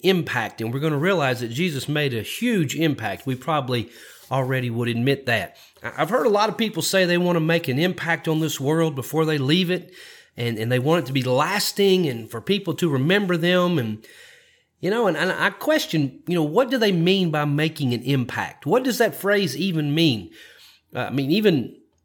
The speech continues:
even a person <laughs> jumping off a, a tall building is gonna make an, an impact <laughs> on something, right? No sane person's gonna wanna do that.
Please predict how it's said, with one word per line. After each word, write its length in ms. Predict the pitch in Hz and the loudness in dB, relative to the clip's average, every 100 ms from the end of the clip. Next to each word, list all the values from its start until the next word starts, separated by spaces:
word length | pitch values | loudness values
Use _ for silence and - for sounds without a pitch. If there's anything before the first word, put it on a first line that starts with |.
| _ _ - | _ _ 0
even 180 | 233 277 | 4 2
a 60 | |
person 440 | 277 240 - 214 170 | 6 4 6 2 4
<laughs> 20 | |
jumping 320 | 143 220 190 | 4 2 4
off 240 | 190 196 165 | 4 4 0
a, 100 | 135 | 0
a 120 | 143 | -2
tall 260 | 143 214 190 | 2 4 4
building 340 | 160 220 160 | 4 4 2
is 120 | 123 | 0
gonna 160 | 160 151 | 0 2
make 200 | 156 147 | 2 0
an, 140 | 123 - - - | -2 0 0 0
an 120 | 139 | -2
impact 560 | 151 220 175 147 123 - | 2 2 2 0 -2 -2
<laughs> 0 | |
on 100 | 143 | -2
something, 460 | - 233 226 - 160 | 2 2 2 0 0
right? 300 | 147 185 147 | 2 0 2
No 160 | 180 | 2
sane 360 | - 170 160 135 | 2 2 2 2
person's 460 | 131 123 - 113 | -2 -2 -4 -8
gonna 360 | 110 127 123 107 - - - - - | -4 -2 0 -4 -10 -20 -20 -20 -6
wanna 260 | 131 147 120 | -2 0 0
do 200 | 123 123 | 0 2
that. 440 | 127 113 92 - | 2 0 -2 -12